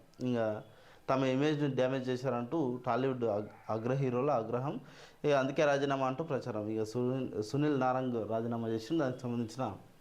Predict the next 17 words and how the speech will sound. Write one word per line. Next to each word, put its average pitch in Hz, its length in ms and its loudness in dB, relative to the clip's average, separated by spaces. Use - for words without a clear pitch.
వార్తను 123 400 2
హైలైట్ 120 340 -2
చేసింది. 165 320 0
ఇక 123 340 2
శుభాకాంక్షలు 151 680 0
శుక్లా 147 400 0
అని 127 200 -2
చెప్పి 135 280 0
వార్తను 117 420 -2
చూడొచ్చు. 120 420 0
మిషన్ 165 360 4
ఆకాశగంగలో 143 760 2
భాగంగా 127 500 -2
రేపే 139 280 0
ఐఏఎస్కు 127 880 0
బయలు-, - 720 -4
ఏది 131 260 2